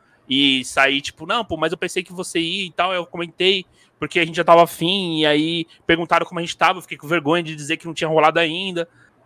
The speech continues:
E aí ela foi e usou isso pra, tipo, contra a vontade do cara, o cara dar um selinho nela na frente da, da galera na balada, tá ligado? Porque ela já tinha ido várias vezes e o cara não.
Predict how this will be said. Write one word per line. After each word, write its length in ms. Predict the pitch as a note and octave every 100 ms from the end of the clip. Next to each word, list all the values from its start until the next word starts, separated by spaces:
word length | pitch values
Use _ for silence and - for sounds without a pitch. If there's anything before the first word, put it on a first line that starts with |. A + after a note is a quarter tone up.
| -
E 100 | E3+
aí 100 | E3+
ela 140 | F#3
foi 320 | - F3 F#3
e 60 | A3
usou 260 | G3 G#3
isso 380 | A#3 F#3+ A3+ B3+
pra, 260 | - A3 F3+
tipo, 340 | - G#3 F#3 D#3
contra 280 | F#3 G3+
a 20 | A3
vontade 300 | F#3 F3 D#3+
do 100 | F3+
cara, 260 | D#3 D#3
o 40 | F3
cara 180 | E3
dar 80 | D#3+
um 60 | E3
selinho 260 | - E3
nela 220 | F3 D3 D#3+
na 100 | E3
frente 260 | - D#3
da, 360 | D#3+ D#3 D3+ B2
da 120 | C3
galera 260 | C3+ C#3 D3
na 40 |
balada, 360 | D3 F3 D#3 A2
tá 100 | G#2+
ligado? 260 | G2 G#2+ G#2 _ _
Porque 180 | - A#2
ela 80 | C#3+
já 100 | D3+
tinha 240 | - E3+ E3+
ido 160 | E3
várias 260 | D#3 E3+ E3+
vezes 180 | D#3 E3
e 20 |
o 40 |
cara 220 | F3 E3+ G3
não. 220 | F#3